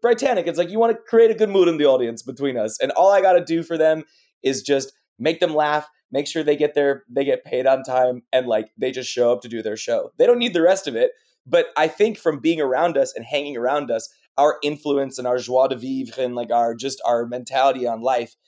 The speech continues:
rubs off on people to be sillier and crazier and wilder. Like, I've definitely seen them take a clownier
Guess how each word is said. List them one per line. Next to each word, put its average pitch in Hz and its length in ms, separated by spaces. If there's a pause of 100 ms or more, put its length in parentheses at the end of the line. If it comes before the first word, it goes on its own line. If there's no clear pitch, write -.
(240)
rubs 139 280
off 143 200
on 143 140
people 139 320
to 139 120
be 147 260
sillier 143 540
and 117 160
crazier 127 440
and 113 100
wilder. 127 400
Like, 107 100
I've 120 160
definitely 180 380
seen 156 300
them 131 240 (420)
take 175 180
a 135 60
clownier 147 840